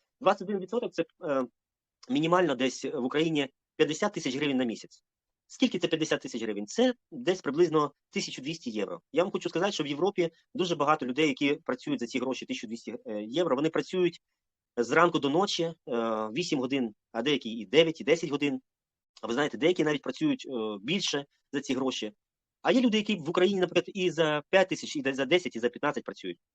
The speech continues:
Тобто п'ятдесят тисяч — це гарний прибуток будь-якому, будь-якій точці світу.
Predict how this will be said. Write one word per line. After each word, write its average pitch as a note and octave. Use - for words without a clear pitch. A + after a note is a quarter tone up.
Тобто C3
п'ятдесят D#3
тисяч — D3
це -
гарний E3
прибуток D3+
будь-якому, C#3+
будь-якій D3
точці C3
світу. -